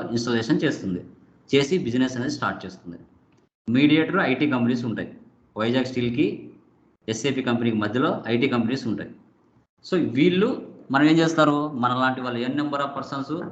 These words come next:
రకరకాల సాఫ్ట్‌వేర్లు నేర్చుకుంటారు, Python, Java, Tally, ఎస్ఏపి, ఆ, QuickBooks, Oracle అందరూ నేర్చుకుంటారు చాలామంది హైదరాబాద్, బెంగళూరు పోయి.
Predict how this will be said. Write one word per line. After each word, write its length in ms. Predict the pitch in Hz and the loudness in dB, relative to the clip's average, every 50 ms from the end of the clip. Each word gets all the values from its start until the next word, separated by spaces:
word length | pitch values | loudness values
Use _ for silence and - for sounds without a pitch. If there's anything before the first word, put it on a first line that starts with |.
| - - - _ _ _ - | -14 -18 -20 _ _ _ -4
రకరకాల 480 | 110 113 113 - 123 127 127 135 139 143 | -4 -2 0 0 0 0 2 2 2 0
సాఫ్ట్‌వేర్లు 480 | 139 - 131 135 135 - 143 143 143 135 | 0 0 -2 -4 -2 -2 -4 -2 0 0
నేర్చుకుంటారు, 560 | 131 131 - - 139 127 123 117 117 104 98 | -2 -2 -4 -4 -2 -2 0 0 0 0 0
Python, 480 | 98 - 117 120 120 120 123 120 117 120 120 117 | -2 -2 -2 -2 -2 -2 -2 0 0 0 0 0
Java, 380 | 113 117 117 117 117 117 117 117 117 117 | 0 0 0 0 0 2 2 2 0 0
Tally, 440 | 117 113 113 113 113 113 120 120 117 113 | -2 -2 -2 -2 -2 -2 0 0 0 0
ఎస్ఏపి, 480 | 113 113 113 123 120 117 120 117 117 113 113 - - - - - - _ _ 117 | 0 -2 -2 -2 -2 -2 -2 -2 -4 -4 -6 -10 -12 -16 -20 -20 -20 _ _ -2
ఆ, 60 | 110 110 110 107 104 101 104 | 0 2 2 2 2 0 0
QuickBooks, 440 | - 127 120 117 117 123 120 - 127 127 | 0 0 0 2 0 -2 -2 0 2 2
Oracle 500 | 117 120 123 127 127 123 127 120 120 117 | 4 4 6 4 4 4 4 2 2 4
అందరూ 220 | 117 127 147 139 | 4 4 2 2
నేర్చుకుంటారు 500 | 131 131 131 - - 131 123 120 110 101 | 2 0 0 -2 -2 -2 -2 0 -2 -2
చాలామంది 380 | 101 120 120 123 123 123 120 113 | 0 0 2 2 2 2 2 2
హైదరాబాద్, 300 | 117 120 123 127 120 107 | 2 2 2 2 2 2
బెంగళూరు 280 | 113 117 117 113 107 | 2 2 2 0 0
పోయి. 180 | 98 98 92 | 0 -2 -6